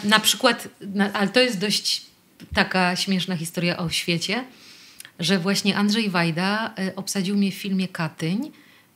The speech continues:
w roli zakonnicy. I tak po prostu, tak czułam, że nie chcę tej zakonnicy, a z drugiej strony nie zagrać w Katyniu. Czułam,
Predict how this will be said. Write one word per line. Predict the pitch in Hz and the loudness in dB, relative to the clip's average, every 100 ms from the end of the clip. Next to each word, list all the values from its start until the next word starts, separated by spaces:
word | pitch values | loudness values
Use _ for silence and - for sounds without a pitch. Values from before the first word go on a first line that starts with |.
| _ | _
w | 190 | 0
roli | 190 175 208 | 2 2 0
zakonnicy. | 214 226 233 208 160 - 151 151 - - - - - - - - - - _ _ - | 0 2 4 4 2 -2 -2 -6 -10 -20 -18 -18 -20 -20 -20 -20 -20 -20 _ _ -8
I | |
tak | - 202 | -2 -2
po | - 190 | -2 -4
prostu, | 220 - - 220 220 214 208 _ _ _ _ _ _ | -2 -2 -2 -4 -4 -6 -8 _ _ _ _ _ _
tak | 170 - - | -8 -6 -2
czułam, | - 233 254 240 226 | 0 2 2 2 2
że | 214 | 0
nie | 214 226 226 | 0 0 0
chcę | - | -2
tej | 196 180 | -2 0
zakonnicy, | 185 202 202 - | 0 2 2 0
a | 175 | -2
z | |
drugiej | 202 202 247 | -2 -2 -2
strony | 240 226 208 | -2 0 2
nie | 208 | 2
zagrać | 175 226 202 220 | 2 0 -2 -4
w | - | -4
Katyniu. | - 185 - 202 190 196 | -8 -8 -2 0 2 0
Czułam, | 202 226 214 | -2 -4 0